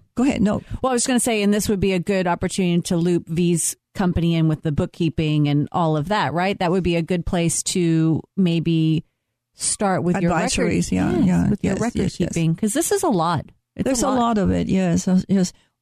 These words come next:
Speaker 1: One of the things that people don't realize, and I have a lot of clients, international clients, they do not file their taxes like they should, and they keep pulling them away. And, and that's important to, to tell them. I've got one right now. That's why I'm looking at that W nine.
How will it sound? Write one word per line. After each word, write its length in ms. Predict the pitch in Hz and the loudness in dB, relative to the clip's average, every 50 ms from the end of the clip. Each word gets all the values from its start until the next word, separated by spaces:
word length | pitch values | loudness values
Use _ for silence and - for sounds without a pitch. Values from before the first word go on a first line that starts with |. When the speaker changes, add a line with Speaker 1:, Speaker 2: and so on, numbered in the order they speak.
| _ _ _ - | _ _ _ -18
Speaker 1:
One 400 | - - 82 113 196 214 226 247 | -10 -4 0 2 2 4 4 2
of 80 | 277 254 | 2 2
the 100 | 220 202 | 2 2
things 240 | - 196 196 190 - | 2 0 0 0 0
that 120 | 190 170 | 0 0
people 280 | - 214 202 - 202 180 | 0 0 0 2 0 0
don't 160 | 180 160 160 | 0 0 2
realize, 360 | 160 185 214 208 185 175 175 - | 2 2 2 2 0 0 0 2
and 120 | 180 185 | 2 2
I 60 | 208 | 4
have 140 | 240 233 185 | 4 2 2
a 40 | 175 | 2
lot 160 | 170 180 190 | 0 0 0
of 80 | 196 185 | -2 -2
clients, 380 | - - 220 214 202 190 - | -2 -2 0 2 2 2 2
international 680 | 190 185 180 185 175 175 170 175 - - - - - | 2 2 4 4 4 4 2 2 0 -2 -4 -6 -4
clients, 480 | - 175 147 151 135 - - - - - _ _ _ _ _ _ _ _ _ _ | -2 -2 -2 -2 -2 -4 -6 -10 -14 -18 _ _ _ _ _ _ _ _ _ _
they 180 | - 190 190 202 | -4 -2 -2 0
do 140 | 202 - 180 | 0 2 2
not 340 | 175 175 170 175 190 196 - | 2 2 2 2 0 0 0
file 280 | - 170 165 170 170 170 | -2 -2 0 0 0 0
their 140 | 175 170 | -2 -2
taxes 480 | 170 - - 175 165 - - - 170 - | -2 -2 -2 -2 -2 -2 -2 -4 -6 -4
like 160 | - 160 - | -4 -6 -4
they 80 | - 165 | -2 -2
should, 340 | 165 - - 165 160 - - - | -2 0 -2 -2 -2 -4 -2 0
and 160 | 165 165 165 | 0 2 2
they 140 | 170 175 180 | 0 -2 -2
keep 280 | - - 190 - _ | -2 -2 -4 -2 _
pulling 280 | - - 208 190 190 185 | -2 0 0 2 2 2
them 160 | 175 165 160 165 | 2 2 0 0
away. 480 | 165 175 196 190 160 85 78 - - - _ _ _ _ _ - | -2 0 0 0 -2 -2 -2 -2 -4 -6 _ _ _ _ _ -2
And, 300 | 180 170 175 165 - - _ - | 0 2 2 2 0 -2 _ -2
and 320 | 175 170 165 165 165 156 | 0 2 2 2 2 2
that's 520 | 165 - - - 190 185 185 - - - | 0 -2 -4 -2 -2 -4 -4 -4 -8 -8
important 640 | - - 185 175 - - - 262 254 233 233 180 - | -2 0 0 0 0 -2 -2 0 0 0 0 -2 -2
to, 300 | - 202 180 - - - | 0 -2 -2 -2 -2 -4
to 160 | - - 190 | -4 -4 -2
tell 200 | - - 240 - | -2 0 -2 -2
them. 180 | 403 302 127 165 | 0 0 0 0
I've 140 | 170 190 196 | 0 -2 -2
got 180 | 196 196 - | -2 -2 -2
one 180 | - 190 190 196 | 0 0 2 2
right 160 | 185 180 180 | 2 2 2
now. 140 | 185 185 175 | 2 2 2
That's 240 | 165 160 170 - - | 0 0 -2 -2 -2
why 60 | 170 | -2
I'm 100 | 170 180 | 0 0
looking 240 | 180 185 180 - 180 | 0 0 0 0 -2
at 100 | 170 156 151 | 0 0 0
that 140 | 151 151 | -2 0
W 300 | 156 170 170 170 156 156 | 0 0 0 0 2 2
nine. 380 | 156 175 202 214 180 117 104 - | 2 2 2 0 0 0 0 -2